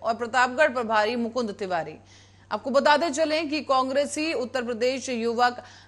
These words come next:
कांग्रेस पूर्वी के पूर्व अध्यक्ष नीरज तिवारी,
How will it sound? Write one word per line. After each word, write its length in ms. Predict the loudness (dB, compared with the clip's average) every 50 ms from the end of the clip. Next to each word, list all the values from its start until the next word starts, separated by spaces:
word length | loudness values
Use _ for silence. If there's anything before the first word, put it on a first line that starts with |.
| -20 -16
कांग्रेस 680 | -6 -2 0 0 2 2 2 4 4 2 2 0 -8 -8
पूर्वी 360 | -6 -4 -4 -2 -2 -2 -4 -4
के 240 | -2 -2 0 0
पूर्व 400 | 0 -2 -4 -4 -4 -2 0 0
अध्यक्ष 440 | -2 -2 -2 -2 -2 -2 -4 -4 -6
नीरज 360 | -4 -2 -2 -2 -2 -4 -6
तिवारी, 520 | -8 -6 -2 0 2 2 0 0 -2 -6